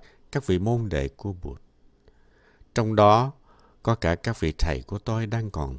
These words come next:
tại thế hay đã qua đời. Họ đang có mặt trong tôi vì họ đã truyền cho tôi những hạt giống bình an,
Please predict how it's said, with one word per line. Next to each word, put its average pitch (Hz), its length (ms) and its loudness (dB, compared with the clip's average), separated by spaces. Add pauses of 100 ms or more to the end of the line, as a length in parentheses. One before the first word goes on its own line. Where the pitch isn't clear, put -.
tại 67 340 -8
thế 104 380 -8 (140)
hay 110 280 -6
đã 76 120 -4
qua 107 440 -4
đời. 67 300 -14 (840)
Họ 73 260 -2
đang 107 280 0
có 127 100 0
mặt 92 280 0
trong 107 260 -2
tôi 110 320 -2 (320)
vì 92 280 6
họ 98 180 4
đã 123 200 4
truyền 87 480 4
cho 120 140 -8
tôi 123 220 -4
những 113 160 -4
hạt 87 200 -4
giống 120 360 -6
bình 78 260 0
an, 123 420 -8